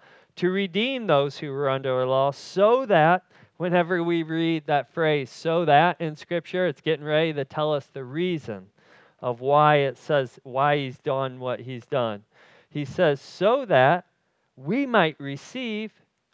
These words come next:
adoption as sons. And because you are a son, God has sent the Spirit, the Holy Spirit of his Son into our hearts, crying, 'Abba, Father.'" Through faith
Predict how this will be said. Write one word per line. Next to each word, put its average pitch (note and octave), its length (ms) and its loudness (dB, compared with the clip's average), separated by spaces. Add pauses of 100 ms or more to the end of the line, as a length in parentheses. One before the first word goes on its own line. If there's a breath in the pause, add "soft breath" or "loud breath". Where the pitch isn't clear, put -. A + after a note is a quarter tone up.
(120)
adoption A3 840 -2
as E3 200 -6
sons. B3+ 760 -6 (600)
And F#3+ 160 2
because G#3 460 0
you A3 140 -2
are G3+ 180 6
a E3 80 2
son, G#3+ 460 2
God G3 360 4
has F3+ 220 0
sent - 380 -6
the E3+ 100 -4
Spirit, F#3 840 0
the E3 100 -10
Holy C4+ 360 -2
Spirit B2+ 540 -4 (420 soft breath)
of D#3 180 -6
his G3+ 220 4
Son D#3+ 480 -2
into F3+ 320 -6
our D#3 200 2
hearts, B2+ 360 -2
crying, A#2 500 -8 (640)
'Abba, C#3+ 600 0 (160)
Father.'" A2 680 -6 (800)
Through G#3 320 -4
faith E3+ 560 -4